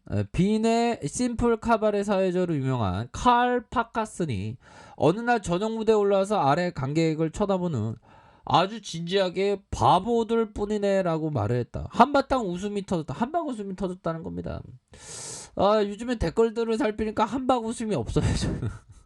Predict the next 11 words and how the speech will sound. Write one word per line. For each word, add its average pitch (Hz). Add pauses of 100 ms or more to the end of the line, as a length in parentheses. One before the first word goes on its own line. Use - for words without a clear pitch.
(1200)
<laughs> 269
제가 180
재밌는 190
사람이 180
아니어서 151
그런 135
경우도, 131
어, 101
그럴 135
가능성이 127
높지만 117